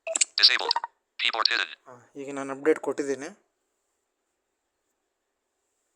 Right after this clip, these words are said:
Speaker 2: ನೆಕ್ಸ್ಟ್ ಏನ್ ಬಂದಿದೆ ನೋಡೋಣ ಈಗ.
Speaker 1: Get Jio sim. Seven eight nine two two eight six nine seven seven.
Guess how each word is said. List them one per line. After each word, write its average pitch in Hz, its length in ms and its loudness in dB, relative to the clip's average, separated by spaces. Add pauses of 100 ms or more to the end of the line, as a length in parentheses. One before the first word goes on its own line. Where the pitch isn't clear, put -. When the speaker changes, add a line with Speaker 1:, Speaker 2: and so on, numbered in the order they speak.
(2500)
Speaker 2:
ನೆಕ್ಸ್ಟ್ 151 280 -10
ಏನ್ 143 160 -10
ಬಂದಿದೆ 135 340 -8
ನೋಡೋಣ 123 240 -10 (140)
ಈಗ. 123 80 -12 (1300)
Speaker 1:
Get 123 140 4
Jio 120 220 6
sim. 95 140 4 (580)
Seven 127 220 6
eight 117 120 0
nine 117 160 6
two 117 140 0
two 113 140 2
eight 113 140 6
six 113 80 8 (100)
nine 113 200 6
seven 107 200 4
seven. 107 180 4